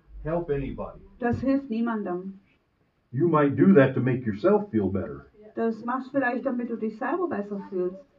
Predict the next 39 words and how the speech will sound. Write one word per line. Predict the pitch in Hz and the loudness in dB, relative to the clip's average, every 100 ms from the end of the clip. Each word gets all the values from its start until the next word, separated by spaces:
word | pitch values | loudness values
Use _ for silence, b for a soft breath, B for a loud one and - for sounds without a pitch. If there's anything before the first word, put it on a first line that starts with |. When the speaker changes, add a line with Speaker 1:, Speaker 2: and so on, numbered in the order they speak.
| _ _ - | _ _ -4
Speaker 1:
And | 98 | 0
that's | 127 135 | 0 0
not | 110 98 | 0 4
right | 110 117 131 | 6 6 8
either. | 139 101 - - - | 6 4 -4 -12 -6
Speaker 2:
Aber | 220 214 214 | -4 -2 -2
das | 214 - | -4 -6
ist | 202 - | -8 -4
auch | 233 233 | -4 -4
nicht | 208 202 | -8 -8
richtig. | 202 196 - 196 - - - | -8 -8 -8 -12 -12 -18 -6
Speaker 1:
I | |
mean, | 135 143 | 2 6
why | 135 160 202 196 | 8 10 10 10
would | 180 151 | 6 4
you, | 170 139 143 - _ _ _ _ _ _ | 4 4 0 -14 _ _ _ _ _ _
why | 117 156 208 | 2 6 8
would | 220 185 151 123 | 10 10 10 8
you | 175 170 170 139 - - | 12 12 12 12 -2 4
focus | 190 196 160 139 | 6 6 4 4
on | 139 - | 2 2
someone's | 170 170 156 151 131 | 2 4 4 2 2
weakness? | 127 165 139 113 98 - - _ _ _ _ _ _ | 6 4 4 -2 -2 -8 -16 _ _ _ _ _ _
Speaker 2:
Warum, | 185 208 240 254 240 | -2 0 0 -2 -2
warum | 233 254 240 | -2 -2 -6
solltest | 262 240 269 - | -6 -6 -8 -12
du | 226 | -8
dich | 226 226 - | -8 -8 -10
auf | 208 208 | -10 -10
die | - | -12
Schwachheit | 208 - 208 - - 240 240 | -14 -12 -8 -8 -6 -8 -6
von | 214 | -6
jemandem | 202 196 196 202 | -4 -4 -4 -4
konzentrieren? | 196 196 190 190 190 196 196 202 | -6 -8 -8 -8 -8 -6 -6 -4
Speaker 1:
Unless | 120 123 147 135 | -2 2 4 4
you're, | 139 131 135 | 4 4 2
unless | 131 147 147 | 4 4 4
you're | 131 107 | 0 2
genuinely | 123 175 196 170 139 120 120 120 127 123 | 6 8 8 8 6 4 2 2 0 -2